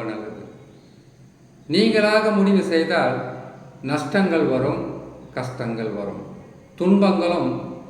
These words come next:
சேர்ந்தே வரும். அது மட்டும் இல்லாமல் வேலை செய்கின்ற எந்த கன்னி ராசிக்காரர்களாக ஆணாக இருந்தாலும் சரி பெண்ணாக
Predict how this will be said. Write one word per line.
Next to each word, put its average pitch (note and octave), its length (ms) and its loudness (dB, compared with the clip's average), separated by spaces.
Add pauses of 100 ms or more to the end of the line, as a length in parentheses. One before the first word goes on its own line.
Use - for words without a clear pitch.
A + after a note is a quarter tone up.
சேர்ந்தே C3 420 0 (100)
வரும். - 260 -6 (800)
அது E3+ 200 2
மட்டும் G3 340 0
இல்லாமல் D#3 420 0 (720)
வேலை G#3+ 260 4 (120)
செய்கின்ற D3+ 440 2 (1080)
எந்த E3 200 0 (640)
கன்னி F#3 340 4
ராசிக்காரர்களாக C3+ 880 0 (420)
ஆணாக D#3+ 340 2 (160)
இருந்தாலும் C#3 540 -2
சரி D3+ 200 -4 (1120)
பெண்ணாக D#3+ 420 2